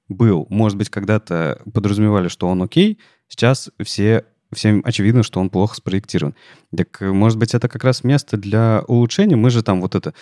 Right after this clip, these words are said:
за новые элементы, чтобы они работали правильно везде, подразумевая вот это вот Open U I. Ну а почему, когда мы говорим про U I, это только про элементы, кот-, с которыми ты можешь взаимодействовать, действия какие-то? Почему это не аббревиатура?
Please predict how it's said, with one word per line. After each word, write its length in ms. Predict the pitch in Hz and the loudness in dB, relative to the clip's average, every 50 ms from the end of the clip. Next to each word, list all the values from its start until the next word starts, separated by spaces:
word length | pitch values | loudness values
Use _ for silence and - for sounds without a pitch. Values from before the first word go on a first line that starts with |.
| - - _ | -20 -20 _
за 140 | - - - | -6 -4 0
новые 360 | 92 - 160 156 139 120 113 | 2 4 4 4 4 4 4
элементы, 600 | 110 107 107 92 87 98 117 123 113 101 - 95 | 4 4 2 2 2 2 4 4 2 2 0 -4
чтобы 300 | 87 - - 95 90 92 | -8 -8 -8 -6 -4 -4
они 380 | 92 95 95 107 123 131 127 113 | -2 -2 0 0 2 2 2 0
работали 480 | 101 98 92 98 120 117 - 107 95 90 | 0 -2 0 0 0 0 0 -2 -2 -2
правильно 480 | - - 95 107 123 120 104 95 90 | -2 -2 0 2 2 2 2 0 -2
везде, 540 | 87 87 87 82 80 - 92 107 123 120 104 | -2 -4 -6 -8 -6 -4 0 2 2 2 0
подразумевая 580 | - 92 - 90 85 82 85 87 92 104 101 87 | -2 -4 -4 -4 -4 -4 -4 -4 -2 -2 -2 -2
вот 120 | 87 - | -2 -4
это 160 | 104 - - | -4 -4 -6
вот 100 | 78 - _ - - _ - | -10 -14 _ -20 -10 _ -2
Open 300 | 131 143 - 127 120 110 | 0 0 2 2 0 0
U 260 | 87 98 107 107 92 | 0 0 0 0 2
I. 280 | 85 90 107 113 104 87 | 0 0 0 0 0 0
Ну 140 | 90 101 113 | -2 -2 -2
а 40 | 110 | -2
почему, 460 | 120 117 - 139 147 147 123 107 - - - _ _ _ - | -4 -2 0 2 4 4 2 2 -2 -6 -20 _ _ _ -4
когда 180 | 107 104 107 | -2 0 0
мы 100 | 104 101 | 0 -2
говорим 320 | 92 101 98 98 101 98 90 | -2 -2 -2 0 0 0 -2
про 160 | - 92 90 | -2 -2 -2
U 200 | 87 92 92 107 | 0 0 2 2
I, 200 | 131 147 143 117 | 2 2 2 2
это 220 | 101 92 - - | 0 -2 -4 -4
только 280 | - - 107 117 - 90 | -2 -2 -2 -2 -2 -6
про 640 | - - 90 92 92 92 90 85 82 82 78 76 85 | -4 -2 -2 0 0 0 0 0 0 0 0 -2 -2
элементы, 380 | 90 98 98 113 113 107 - | 0 2 2 2 2 0 -2
кот-, 180 | - - - - | -8 -10 -12 -12
с 100 | - - | -10 -8
которыми 340 | - - - 95 92 90 80 | -6 -4 -2 -2 -2 -4 -4
ты 100 | - 82 | -4 -4
можешь 240 | 85 90 90 82 | -4 -4 -4 -4
взаимодействовать, 600 | 80 78 85 85 85 82 92 101 104 - - 80 | -6 -4 -4 -2 -2 -2 -2 -2 -4 -4 -8 -6
действия 380 | 78 104 101 87 - - - 78 | -2 -2 -2 -2 -4 -10 -16 -16
какие-то? 340 | - - - - - - - | -16 -16 -18 -18 -20 -18 -16
Почему 240 | - - 110 131 147 | -8 -2 0 2 2
это 140 | 127 113 | 2 2
не 100 | 98 92 | 2 0
аббревиатура? 720 | 90 90 92 87 90 90 92 95 98 - - - - - - | 0 -2 -2 -2 0 0 0 0 -2 -6 -8 -10 -10 -12 -18